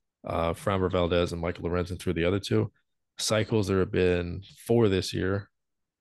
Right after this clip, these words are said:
Uh, that's actually pretty high. I had two, you had three. Uh, Luis Arraez, Cedric Mullins, J T Realmuto, and, uh, Elly De La Cruz, all with the cycles. And then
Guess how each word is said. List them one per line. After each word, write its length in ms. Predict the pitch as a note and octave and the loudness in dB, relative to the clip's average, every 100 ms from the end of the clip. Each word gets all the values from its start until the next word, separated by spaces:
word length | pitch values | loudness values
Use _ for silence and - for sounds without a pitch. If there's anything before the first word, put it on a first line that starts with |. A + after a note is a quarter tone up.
| - | -8
Uh, 100 | - - - | -6 -6 -8
that's 240 | - - | -10 -6
actually 220 | - - - | -4 -6 -8
pretty 180 | G2 F#2+ | -4 -2
high. 160 | F#2 - _ - _ - | -4 -6 _ -20 _ -4
I 120 | G#2+ | 0
had 200 | A#2+ A#2+ | 2 0
two, 200 | - B2 | 4 4
you 160 | A2 G#2 | 4 2
had 180 | G2 | 0
three. 420 | - G#2+ A#2 A#2 - _ _ - | -2 -2 -2 -4 -8 _ _ -8
Uh, 120 | F2 | -6
Luis 300 | F2+ A2 - | 0 0 0
Arraez, 360 | G2+ G2 G2+ F#2+ | 0 2 2 -2
Cedric 340 | - G2+ G2 - | -2 -2 -2 -4
Mullins, 240 | F#2+ F#2+ | -4 -4
J 140 | - | -4
T 160 | G2 G#2+ | -4 -2
Realmuto, 600 | F#2+ F#2 F#2 F#2+ - F#2+ - _ _ _ - | 0 0 0 -2 0 0 0 _ _ _ -4
and, 280 | F2 F2 F2 | 0 0 0
uh, 140 | F#2 F#2+ | -2 -2
Elly 200 | G#2+ G2+ | -2 0
De 120 | F#2+ | -2
La 80 | F2 | -2
Cruz, 540 | - G#2+ G#2+ A2 - - | -4 -4 -2 -4 -8 -4
all 140 | F#2 | -4
with 120 | F#2 | -4
the 60 | A2 | -6
cycles. 460 | - G#2 G2+ G2+ F2 | 0 0 2 0 0
And 120 | F#2 | 0
then 260 | F#2 F2+ | 0 -2